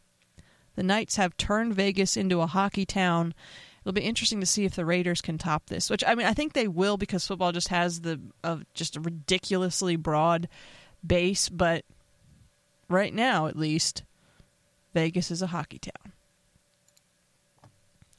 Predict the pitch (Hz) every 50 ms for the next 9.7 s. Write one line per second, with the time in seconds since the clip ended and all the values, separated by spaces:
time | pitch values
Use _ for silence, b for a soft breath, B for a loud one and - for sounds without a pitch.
0 | - _ - 208 185 185 196 185 185 196 233 - - - 233 - _ - - 277
1 | _ _ - - 285 277 - 302 320 302 - - 202 - _ _ _ _ _ _
2 | _ _ _ _ _ _ _ _ _ B B B B B B B B B B B
3 | B B B B B B B B - - 320 359 - 339 277 196 175 190 220 -
4 | _ - 269 294 302 302 294 285 269 247 B B B B B B B B B B
5 | B B B B B - - 240 269 294 285 277 240 - 247 233 226 226 - 233
6 | 202 208 196 196 202 208 - - - - - - - - _ _ - - 190 190
7 | - - - 202 196 190 - - 196 190 190 190 180 196 180 170 - 175 180 180
8 | 180 175 175 175 175 175 170 165 165 170 170 170 170 156 151 - - - 175 175
9 | 180 185 202 185 - 190 185 190 - - 214 208 220